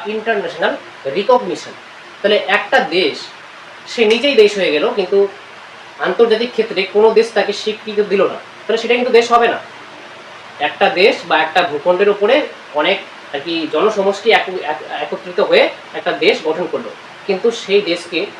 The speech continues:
আন্তর্জাতিক ক্ষেত্রে বাকি যে দেশগুলি আছে সেই দেশ মান্যই করলো না, যে এটি একটি দেশ না,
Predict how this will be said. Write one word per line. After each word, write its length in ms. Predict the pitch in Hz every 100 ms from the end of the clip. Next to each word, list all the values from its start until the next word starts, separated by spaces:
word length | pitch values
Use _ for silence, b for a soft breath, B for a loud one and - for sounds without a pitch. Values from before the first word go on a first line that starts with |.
| - 156
আন্তর্জাতিক 500 | 175 214 202 202 208 -
ক্ষেত্রে 280 | - 139 - - - - - - - - - - 139
বাকি 240 | 180 233 214
যে 60 | 196 170
দেশগুলি 300 | 160 180 208 -
আছে 140 | 170 180
সেই 140 | 185 170
দেশ 100 | 160 170 156
মান্যই 300 | 175 220 208 175
করলো 180 | 143 135
না, 60 | 131
যে 60 | 160
এটি 100 | 175 -
একটি 120 | 165 170
দেশ 100 | -
না, 60 | 151